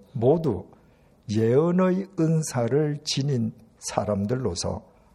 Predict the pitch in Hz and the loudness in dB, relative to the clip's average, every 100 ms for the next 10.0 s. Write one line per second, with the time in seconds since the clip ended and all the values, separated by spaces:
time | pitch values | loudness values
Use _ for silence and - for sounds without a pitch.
0 | _ 123 131 117 - 120 127 143 123 117 | _ -2 0 -4 -2 0 2 2 0 -2
1 | 123 101 92 98 104 123 139 - - _ | -2 -2 0 -2 0 -2 -4 -10 -20 _
2 | - - - 98 95 104 104 98 92 95 | -8 -8 -2 -2 0 -2 -4 -8 -10 -10
3 | - - - - - _ _ _ - - | -12 -12 -16 -20 -20 _ _ _ -20 -20
4 | _ _ _ _ 208 190 214 196 117 127 | _ _ _ _ 0 4 4 4 2 0
5 | 135 85 104 - - - _ - - - | 0 0 -4 -6 -18 -20 _ -20 -20 -20
6 | - - - 135 127 190 180 196 95 110 | -10 -4 0 0 0 0 2 2 0 -2
7 | 107 143 156 113 90 120 - - 95 104 | 2 2 2 -2 0 0 0 -6 -2 4
8 | 170 143 - - _ _ _ _ _ _ | 4 2 -6 -20 _ _ _ _ _ _
9 | _ _ _ - - 139 147 92 151 | _ _ _ -2 0 0 0 -2 -4